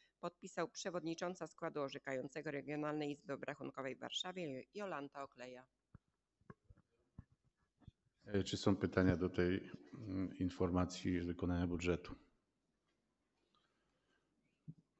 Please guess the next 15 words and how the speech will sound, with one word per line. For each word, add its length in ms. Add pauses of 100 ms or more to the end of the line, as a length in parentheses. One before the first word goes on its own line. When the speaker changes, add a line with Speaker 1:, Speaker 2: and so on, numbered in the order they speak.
(160)
Speaker 2:
Nie 140
widzę, 280
czy 180
przechodzimy, 580 (240)
znaczy 300
stwierdzam, 460
że 200
Rada 320 (200)
przyjmuje, 520 (1080)
e, 200
akcept-, 360
do, 360
do 220
wiadomości 400
akceptującą. 680